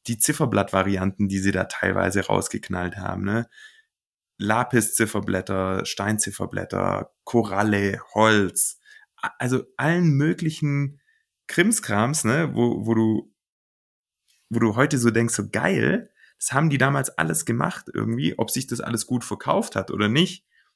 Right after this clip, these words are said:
ja, ist eine andere Frage. Aber zumindest waren sie total mutig,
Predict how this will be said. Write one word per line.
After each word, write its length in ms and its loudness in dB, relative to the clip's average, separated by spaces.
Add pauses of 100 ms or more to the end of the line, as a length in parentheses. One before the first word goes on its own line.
(500)
ja, 200 -4 (220)
ist 160 -2
eine 120 -2
andere 300 2
Frage. 560 -4 (1000)
Aber 200 2
zumindest 440 -2
waren 180 2
sie 100 -2
total 420 -4
mutig, 600 -2